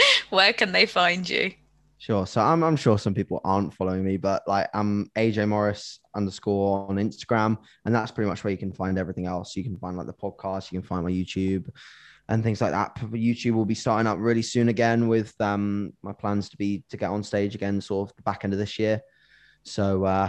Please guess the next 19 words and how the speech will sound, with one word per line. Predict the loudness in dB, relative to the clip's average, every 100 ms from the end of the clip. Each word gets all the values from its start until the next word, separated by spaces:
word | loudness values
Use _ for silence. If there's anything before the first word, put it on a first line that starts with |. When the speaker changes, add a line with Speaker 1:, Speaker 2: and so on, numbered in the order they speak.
| -2
Speaker 2:
another | -4 -4 -2
prep | -2 -2
series | 0 2 2 2
will | -2
be |
coming, | 0 2 2 0 -4
so | -2 0 0
people | -2 _
can | -2
look | 0 2
forward | 0 2
to |
that | 0 0
if | 0
they | -2
enjoyed | 0 -2
the | -2
first | 0 0 -2
one. | -4